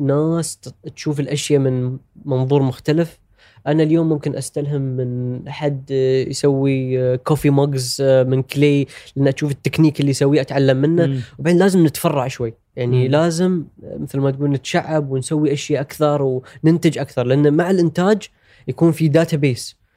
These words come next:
Speaker 1: آه، ممكن أي student يعني أو طالب جديد يجي يشوفها. فلا، بالعكس، يعني حتى لو مية مرة أكثر عادي.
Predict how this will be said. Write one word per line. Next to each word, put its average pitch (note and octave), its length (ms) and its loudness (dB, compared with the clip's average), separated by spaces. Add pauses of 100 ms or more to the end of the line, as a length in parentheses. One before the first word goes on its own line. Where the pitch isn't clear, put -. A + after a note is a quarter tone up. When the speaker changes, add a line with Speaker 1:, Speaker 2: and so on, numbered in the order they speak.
(380)
Speaker 1:
آه، B2 300 4
ممكن D3+ 420 0 (100)
أي D#3+ 380 2 (540)
student D3+ 460 0
يعني C3 160 4
أو B2+ 200 2
طالب D3 360 0
جديد C#3+ 500 0
يجي E3 200 2
يشوفها. C#3 440 -2 (560)
فلا، C3+ 440 0
بالعكس، D3 380 -4
يعني A#2+ 140 -2
حتى E3 200 -6
لو D#3 100 2
مية E3+ 180 2
مرة D3 240 0
أكثر D3 220 -4
عادي. B2+ 180 -2